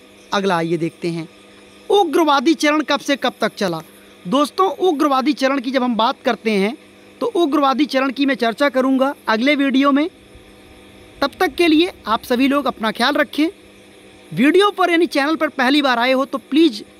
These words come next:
अच्छा लगा हो तो सब्सक्राइब जरूर कीजिएगा और कोई डाउट रहा हो इस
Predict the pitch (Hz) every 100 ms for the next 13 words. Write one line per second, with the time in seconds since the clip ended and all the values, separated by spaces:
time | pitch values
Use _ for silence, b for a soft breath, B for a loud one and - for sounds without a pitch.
0 | - - - 214 - 285 262 247 247 262
1 | 240 214 - - 262 320 269 247 233 233
2 | 196 220 202 202 B B - - 359 403
3 | 285 269 311 403 - 320 277 247 269 247